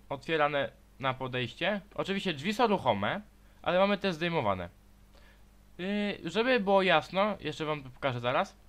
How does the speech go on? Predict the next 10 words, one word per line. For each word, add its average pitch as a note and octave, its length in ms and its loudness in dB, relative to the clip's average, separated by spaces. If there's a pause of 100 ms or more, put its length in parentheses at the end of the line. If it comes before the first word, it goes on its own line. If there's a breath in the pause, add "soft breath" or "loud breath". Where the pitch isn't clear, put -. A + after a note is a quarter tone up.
(520 soft breath)
No, G#3+ 140 -2
z A#3 60 -8
tyłu G#3+ 180 4
mamy F3+ 240 4
tak, G#2+ 260 -2
cięgno, F3+ 520 0 (400)
bolec, D3+ 420 0
przód, F#3+ 380 -2
y, D#3 120 -2
góra, F3+ 520 4